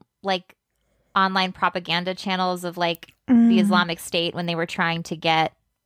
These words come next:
Speaker 1: young, like, American women and convert them and bring them to
Speaker 2: Oh.
Speaker 1: Islam, you know?
Speaker 2: Mm, mm-hmm.
Speaker 1: Um, the trailer is fantastic.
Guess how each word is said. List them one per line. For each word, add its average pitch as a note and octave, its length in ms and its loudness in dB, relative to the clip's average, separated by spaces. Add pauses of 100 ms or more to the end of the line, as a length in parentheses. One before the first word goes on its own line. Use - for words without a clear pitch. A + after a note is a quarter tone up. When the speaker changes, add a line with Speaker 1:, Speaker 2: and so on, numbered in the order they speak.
(560)
Speaker 1:
young, F3 500 0
like, D#3+ 180 0
American E3 540 0
women D#3+ 760 -2 (640)
and E3 220 0
convert D#3+ 440 -2
them D#3+ 360 -2
and D#3+ 200 -6
bring D3+ 220 -4
them D3+ 380 -6 (460)
to A#3+ 60 -8 (160)
Speaker 2:
Oh. A#3+ 40 4
Speaker 1:
Islam, G#3 560 2 (280)
you B3+ 120 -4
know? B3+ 200 6
Speaker 2:
Mm, G3 280 2 (100)
mm-hmm. A#3 400 4 (380)
Speaker 1:
Um, G3 800 2 (540)
the G#3+ 120 -2
trailer A3 1000 -2 (1000)
is G3 180 -2
fantastic. - 1120 -10